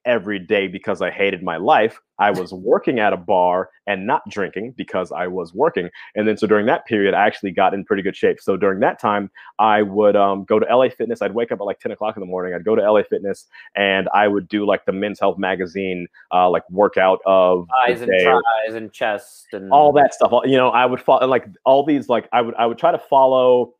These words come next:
Speaker 1: um, the people who I, like, actually looked up to. So Jason Statham, he was on there, and he
Speaker 2: Right.
Speaker 1: had, like, "Hey, this is what I did to get in shape for The Transporter." And so I
Speaker 2: Right.
Speaker 1: would do, like, his six-day thing. And that's actually kind of, like, the first time I did a CrossFit style workout, 'cause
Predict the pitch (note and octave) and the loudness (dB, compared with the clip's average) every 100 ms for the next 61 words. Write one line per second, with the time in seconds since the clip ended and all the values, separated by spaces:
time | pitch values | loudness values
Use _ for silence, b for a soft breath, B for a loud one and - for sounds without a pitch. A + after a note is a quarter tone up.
0 | _ _ A2 G#2 G2+ G2 F2+ E2+ _ _ | _ _ 0 0 0 -4 -16 -20 _ _
1 | _ _ _ _ _ - - - D3+ B2 | _ _ _ _ _ -10 -10 -4 -2 -2
2 | B2+ A2 G#2 G2 F#2+ - G#2 - G2+ F#2+ | 0 0 2 0 -4 -6 -6 -6 -6 -4
3 | A2 F2+ F#2+ F2+ A2+ G#2 F#2+ B B C#3+ | -4 -6 -8 -4 -2 0 -2 B B 2
4 | D3 D3 B2 C#3 C3 A2+ E2+ - B2+ B2 | 2 2 -2 0 0 -2 -10 -6 -4 -2
5 | A#2+ A2 A2 G#2+ G#2 G#2 G#2 G2+ G2+ F#2+ | -2 -2 -2 -4 -4 -2 -4 -4 -4 -6
6 | - A#2 G#2 G#2+ G2+ G2+ G2+ - B B | -4 -2 0 0 -2 -6 -14 -14 B B
7 | - A#2 G2+ G#2 A2+ A#2 A#2 A2 G#2+ A2 | -2 0 0 -4 -4 0 0 0 -2 0
8 | G#2+ G#2+ G#2+ G#2 - G#2+ G2+ F#2+ G2 - | -2 0 -2 -2 0 2 2 -2 -6 -4
9 | G#2 - F#2 D#2 F2+ F#2+ A2 G2+ A#2 A2+ | -6 -6 -6 -6 -6 -2 2 4 2 0
10 | F#2 - A2 G#2 B2+ - B2+ - G#2 A2 | -6 -4 -2 0 -2 -2 -4 0 0 0
11 | E2 B B A#2+ F#3 G3+ - C3+ C3 B2 | -4 B B -2 0 0 -4 -4 -2 -2
12 | G2+ G#2 - _ - - B2+ - A#2 G#2+ | 0 0 -2 _ -8 0 0 2 -2 -2
13 | G2 G#2 - - B2 A#2 - - - G2 | -2 -2 -2 0 0 0 -4 -6 -2 -2
14 | F#2+ G#2+ A#2 A#2 A2 - G2+ | 0 -2 -2 -2 -2 -4 -6